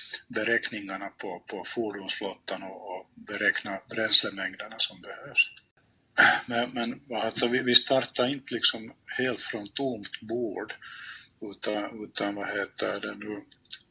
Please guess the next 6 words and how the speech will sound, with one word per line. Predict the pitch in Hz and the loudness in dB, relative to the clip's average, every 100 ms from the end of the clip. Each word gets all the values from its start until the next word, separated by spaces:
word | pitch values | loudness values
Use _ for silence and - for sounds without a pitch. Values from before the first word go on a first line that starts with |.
| - | 4
Statens | - - 120 127 120 120 107 - - - - | 6 6 6 4 4 2 6 8 10 8 4
tekniska | 120 113 113 - - | 0 0 4 4 4
forskningscentral, | - 123 120 - 101 - 104 - 104 101 | 0 4 4 4 8 8 8 -2 -6 -4
V | 107 104 | -4 -4
T | - 101 | -4 -6
T, | - 120 117 | -2 0 2